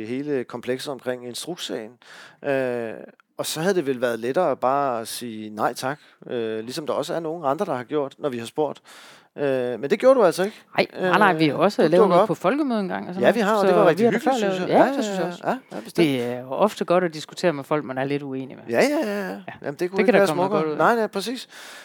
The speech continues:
Speaker 1: Så, øh, mange tak for det. Vi skal jo tale om, øh, om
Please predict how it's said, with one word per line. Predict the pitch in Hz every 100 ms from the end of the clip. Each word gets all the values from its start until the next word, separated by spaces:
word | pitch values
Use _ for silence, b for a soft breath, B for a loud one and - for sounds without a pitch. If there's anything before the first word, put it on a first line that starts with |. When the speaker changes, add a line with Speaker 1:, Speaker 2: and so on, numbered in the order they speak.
| B
Speaker 1:
Så, | - 185
øh, | 180 165 160 156
mange | 185
tak | 226 226
for | -
det. | 202 214 - _ B B B B _ _ _
Vi | 170
skal | 190 -
jo | 202
tale | - 208 247 -
om, | 190 175 165
øh, | 156 147 139 135 131 131 -
om | 139 135 131